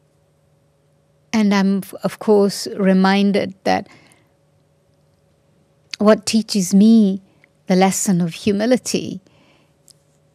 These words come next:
or how the humility, uh, you know, it, and, uh, cultivating humility also doesn't mean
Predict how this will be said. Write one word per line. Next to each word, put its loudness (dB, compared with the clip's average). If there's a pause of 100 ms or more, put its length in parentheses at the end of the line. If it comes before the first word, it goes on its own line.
(680)
or -2
how 2 (340)
the 0 (120)
humility, 4
uh, 2
you -2
know, 6
it, 0
and, 0
uh, -10
cultivating 4
humility 0
also 0
doesn't -2
mean 6